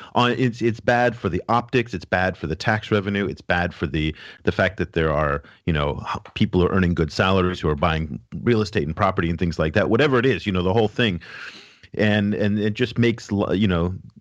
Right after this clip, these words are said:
London will not be as important a place as it wa-, as it was, and it'll continue, you know, Britain's sad decline into second and third rate status on the, on the world stage.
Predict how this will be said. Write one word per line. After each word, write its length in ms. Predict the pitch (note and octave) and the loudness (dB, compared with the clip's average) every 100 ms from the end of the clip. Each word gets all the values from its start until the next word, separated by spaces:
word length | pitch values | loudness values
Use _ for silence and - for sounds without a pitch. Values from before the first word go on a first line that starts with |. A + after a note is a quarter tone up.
| - | -8
London 560 | F2 G2 G#2+ A2+ A#2+ A#2 | -4 0 2 4 2 2
will 120 | G#2+ | 2
not 260 | G2 G#2 | 2 0
be 100 | G#2 | 2
as 160 | G#2 G2 | 2 0
important 500 | G#2 - G2+ G2+ G2+ | -2 0 0 0 -4
a 40 | G2 | -4
place 380 | - A2 G#2+ G#2+ | 0 0 0 -2
as 80 | |
it 80 | G#2 | -2
wa-, 140 | C#2 - | 0 0
as 160 | G#2+ | 0
it 120 | A2 A2 | 0 0
was, 340 | C#3 - - | -2 -4 -2
and 80 | E2 | 2
it'll 140 | E2+ | 2
continue, 760 | F2+ G#2 G2+ B2 A#2+ A2+ A2 G2+ - | 2 0 2 4 4 4 2 -2 -2
you 140 | G#2 G2 | 2 4
know, 280 | E2+ F#2 - | 4 0 -4
Britain's 480 | D#2+ G2+ - F#2+ E2 | -2 0 0 -2 -4
sad 560 | - - A#2 F#2+ A2 | -10 -2 2 2 2
decline 520 | G#2+ - G#2 E2+ F2+ F#2+ | -2 -2 0 2 2 0
into 280 | F#2 F#2 | 0 -2
second 340 | E2+ - F2+ G2 | -2 0 0 -2
and 140 | F2+ | 0
third 200 | F#2 F2+ | 0 0
rate 200 | G2+ G2+ | -2 -2
status 420 | - G#2 B2+ - | -2 -2 -2 -2
on 140 | E2+ F2+ | -2 0
the, 80 | F#2 | 0
on 100 | F#2+ | 0
the 60 | |
world 220 | G2+ G#2 | 0 0
stage. 440 | - D3 D#3+ - | -2 -8 -8 -14